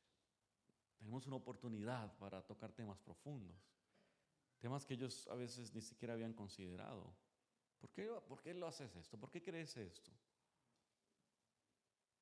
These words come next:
En Colombia hay gente que tiene la Biblia abierta en el Salmo noventa y uno. ¿Por qué? Cosas tan pequeñitas. Es un mantra de protección. ¿Por qué lo haces?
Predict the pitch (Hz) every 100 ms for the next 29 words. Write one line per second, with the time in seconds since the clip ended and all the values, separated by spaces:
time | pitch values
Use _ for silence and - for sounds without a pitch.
0 | _ - _ _ _ _ _ _ - 104
1 | 113 107 117 110 123 127 120 113 120 120
2 | 110 117 120 123 120 120 123 110 98 113
3 | 113 110 98 98 87 78 78 78 87 _
4 | _ _ _ _ _ _ _ - - 196
5 | - - - - - - - - _ _
6 | - 208 - 196 175 147 143 123 82 80
7 | - - _ _ _ _ _ - 113 107
8 | 107 113 131 127 117 107 98 - - 107
9 | 180 165 - _ _ - - 208 143 98
10 | - 92